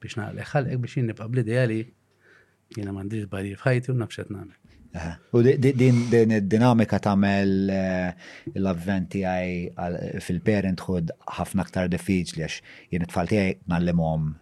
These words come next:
Speaker 2: ħafna li, li, li, speċa l-ewwel valur fl-edukazzjoni tagħhom huwa ħsieb kritiku. Ovvjament, b'konsegwenza jkritikaw
Speaker 1: Mhux
Speaker 2: lili,
Speaker 1: hekk, mhux hekk.
Speaker 2: għax jien,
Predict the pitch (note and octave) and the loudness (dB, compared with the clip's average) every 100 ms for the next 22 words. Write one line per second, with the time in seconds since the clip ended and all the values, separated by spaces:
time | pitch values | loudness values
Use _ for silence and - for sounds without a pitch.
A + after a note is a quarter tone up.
0 | _ _ - - - - F#2 - F#2 G2 | _ _ -14 -12 -8 -2 -2 0 -2 0
1 | G2 E2+ F2 G2 - - F3 G#2+ G#2 F#3+ | 0 -2 -4 -6 -6 -8 -8 -8 -8 -10
2 | D3+ - G2 G2+ - A#2 B2 A2+ G#2 F#2+ | -10 -6 -2 -2 2 6 6 6 4 2
3 | G2+ A2+ G#2+ F#2+ G2 G2+ A#2+ G2 - G2 | 4 4 6 4 0 -4 -6 -10 -2 0
4 | G2 F#2+ G2 A2 G#2 F#2+ F#2 F2 - D#2+ | 0 0 0 0 2 2 0 -2 -4 -2
5 | G#2+ G#2 F#2 G#2+ B2+ - - - - _ | 2 2 2 2 2 2 -16 -18 -20 _
6 | - G#2 F#2+ G2+ A#2+ - F#2+ - F#2 G#2+ | -4 -2 0 0 0 0 -4 -2 2 2
7 | F2 E2 E2+ - G2+ G#2 D3+ B3+ A2+ A2 | 2 -6 -8 0 4 6 6 6 6 4
8 | F#3+ G#3 F#3+ - - F#2+ F2+ | 2 0 -4 -6 -6 -4 -2